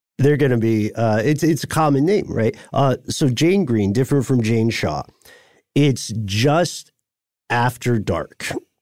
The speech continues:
right? And the sky, the sun has westered, uh, which is a word I never get to use. And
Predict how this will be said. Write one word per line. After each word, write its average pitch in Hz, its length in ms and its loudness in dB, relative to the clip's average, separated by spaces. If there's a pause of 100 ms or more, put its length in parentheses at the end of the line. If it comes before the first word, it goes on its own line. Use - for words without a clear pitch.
(180)
right? 95 320 -2 (220)
And 101 220 0
the 101 100 0
sky, 117 640 0
the 107 200 0
sun 123 320 0
has 110 200 0
westered, 87 680 -4 (320)
uh, 85 200 0
which 87 240 -2
is 82 60 -2
a 82 60 -2
word 87 180 0
I 85 40 0
never 98 200 2
get 95 140 -2
to 92 100 -4
use. 78 260 -4 (140)
And 107 340 0